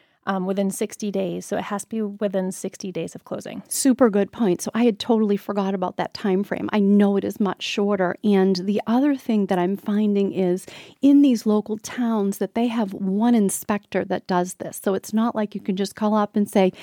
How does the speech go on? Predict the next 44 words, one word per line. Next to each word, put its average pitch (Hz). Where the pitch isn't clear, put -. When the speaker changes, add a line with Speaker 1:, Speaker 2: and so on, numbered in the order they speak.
Speaker 2:
"Hey, 277
can 247
you 220
come 240
by 240
my 220
house 226
this -
afternoon?" 185
Right? 208
Speaker 1:
That's 202
exactly 180
it. -
Speaker 2:
Yeah, 285
it's, -
it's 226
on 233
their 226
schedule. 208
Like, -
they 202
might 190
only 196
do 226
it -
Tuesdays 254
or 214
Thursdays 226
or 220
whatever 196
that 185
is. -
And 240
I 240
did 302
find 233
out 196
that -
if 226
you 247
call 247
the 277
fire 220
department, 226